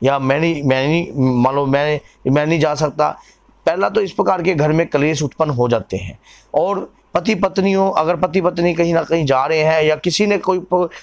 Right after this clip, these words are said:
अगर आपके परिवार के ऊपर कोई ना कोई प्रोग्राम कर रखा है या कोई तंत्र विद्या या म-, किसी प्रकार की चौकी छोड़ी हुई है तो आपकी उसी समय बुद्धि विचलित हो जाएगी।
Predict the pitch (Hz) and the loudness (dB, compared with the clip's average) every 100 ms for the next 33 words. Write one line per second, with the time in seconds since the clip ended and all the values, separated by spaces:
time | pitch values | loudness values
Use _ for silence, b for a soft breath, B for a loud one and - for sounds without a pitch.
0 | B 143 165 165 165 185 160 143 135 143 | B 0 2 0 0 -2 0 0 0 0
1 | 175 170 147 160 135 160 165 165 165 - | 0 -2 0 -2 -2 0 0 0 -2 0
2 | 156 147 165 160 - 165 143 127 123 98 | 0 2 0 -2 -2 -2 -2 -2 0 -2
3 | B B 156 170 160 156 156 165 147 139 | B B -2 0 -2 -2 -2 0 0 0
4 | 160 156 - B 127 147 143 143 143 139 | 0 -2 -6 B 0 0 2 0 0 0
5 | 156 151 170 156 143 156 147 147 - 156 | -2 0 2 2 2 0 0 -2 -2 0
6 | 151 202 185 131 98 78 - B B - | 0 2 2 2 0 -2 -4 B B -4
7 | - - 156 185 214 226 196 185 220 - | -2 -2 -2 0 0 0 -4 0 0 0
8 | 170 226 202 202 160 175 151 208 180 - | 0 2 2 0 0 0 0 0 0 0
9 | 214 165 127 110 101 90 | 0 2 2 0 0 -6